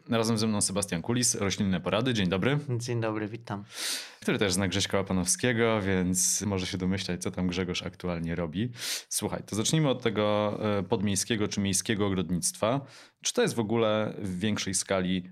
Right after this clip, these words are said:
Speaker 1: możliwe do zrobienia? Ty masz duże doświadczenie, prowadzisz, e, swój, chociaż jak to brzmi, prowadzisz swój ogródek.
Speaker 2: <laughs>
Speaker 1: E, no ale masz swój ogródek, uprawiasz go już bardzo długo. Czy tobie się wydaje, że na większą skalę to byłoby możliwe?
Speaker 2: A, tak, znaczy wręcz jestem pewien,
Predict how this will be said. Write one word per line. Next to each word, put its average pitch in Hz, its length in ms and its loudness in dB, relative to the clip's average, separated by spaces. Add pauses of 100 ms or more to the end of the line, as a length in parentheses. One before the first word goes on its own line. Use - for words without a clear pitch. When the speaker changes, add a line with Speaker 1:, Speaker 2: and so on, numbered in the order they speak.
Speaker 1:
możliwe 98 320 0
do 90 80 2
zrobienia? 85 440 -2
Ty - 100 -2
masz 117 140 2
duże 107 180 -2
doświadczenie, 95 560 -2
prowadzisz, 90 640 -2 (420)
e, 90 40 -6
swój, 95 420 0 (140)
chociaż - 240 -6
jak 95 120 -6
to - 140 -6
brzmi, 95 260 -4
prowadzisz 90 400 -2
swój - 180 -2
ogródek. 95 420 0
Speaker 2:
<laughs> 80 40 4 (480)
Speaker 1:
E, 101 240 2
no 117 100 2
ale 143 120 2
masz 151 200 4
swój 113 160 2
ogródek, 107 300 2
uprawiasz 95 400 2
go 92 320 0 (160)
już 98 220 -4
bardzo 92 300 -2
długo. 92 320 -2
Czy - 100 -6
tobie 120 140 -4
się 113 100 -6
wydaje, 101 260 0
że 92 80 -4
na 101 80 0
większą 92 300 -2
skalę 92 260 0
to 92 100 -2
byłoby 90 280 -2
możliwe? 90 420 -2 (220)
Speaker 2:
A, 131 400 0 (160)
tak, - 360 -4 (100)
znaczy 175 520 0 (260)
wręcz 190 220 2
jestem 196 240 0
pewien, 139 400 0